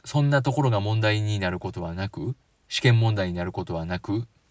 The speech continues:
運転の仕方とか、あと車の構造的な部分ですね。そういっ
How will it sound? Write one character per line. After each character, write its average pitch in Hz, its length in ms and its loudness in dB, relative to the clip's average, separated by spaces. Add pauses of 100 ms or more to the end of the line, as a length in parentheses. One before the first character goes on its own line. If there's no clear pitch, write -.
(140)
運 143 120 6
転 135 200 4
の 127 220 6
仕 - 140 2
方 120 400 2
と 123 100 -6
か、 101 180 0
あ - 80 -10
と 113 120 -2
車 143 320 4
の 135 120 2
構 131 300 4
造 127 200 4
的 127 200 0
な 92 120 2
部 85 100 -6
分 82 160 -6
で - 80 -10
す - 120 -12
ね。 104 100 -2
そ 151 140 2
う - 20 6
い 143 40 2
っ - 20 -2